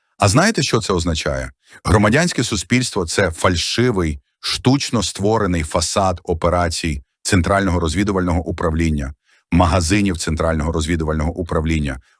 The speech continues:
операційних баз Центрального розвідувального управління. Якщо ви нас проігноруєте, ми розв'яжемо пекло проти вас.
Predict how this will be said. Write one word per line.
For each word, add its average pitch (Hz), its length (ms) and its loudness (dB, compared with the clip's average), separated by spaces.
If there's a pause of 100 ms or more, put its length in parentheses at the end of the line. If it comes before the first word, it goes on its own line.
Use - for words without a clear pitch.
(120)
операційних 92 720 2
баз 82 380 0
Центрального 71 640 -2
розвідувального 78 600 0
управління. 65 640 -6 (360)
Якщо - 320 2
ви 110 100 2
нас 101 180 0
проігноруєте, 92 840 0 (300)
ми 92 120 4
розв'яжемо 92 680 2
пекло 87 340 0
проти 80 260 -2
вас. 71 340 -4